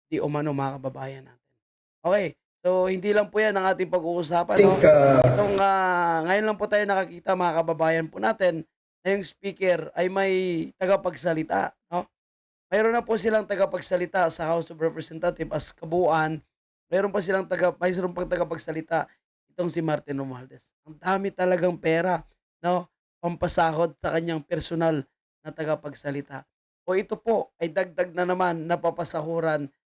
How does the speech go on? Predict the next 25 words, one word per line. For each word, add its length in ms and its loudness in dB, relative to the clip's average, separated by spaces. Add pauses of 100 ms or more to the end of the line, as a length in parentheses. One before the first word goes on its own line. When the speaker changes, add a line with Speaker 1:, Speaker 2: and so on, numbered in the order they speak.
(280)
Speaker 1:
ng 160 -2
taong 400 -4
bayan. 440 -8 (440)
Grabe 320 -8
yung 80 -6
kanilang 360 -6
pang-aabuso 840 -20
ngayon, 240 -6 (240)
no? 240 -4 (560)
And, 320 -2
ah, 400 2
may 160 -4
nagsalita 560 -2
na 80 0
po 160 -4
pala, 240 2
ha? 220 0 (520)
May 160 -2
nagsalita 480 0
na 400 0
po 240 -2
na 160 -2
batang 400 -2
congressman 880 -2
na 80 -2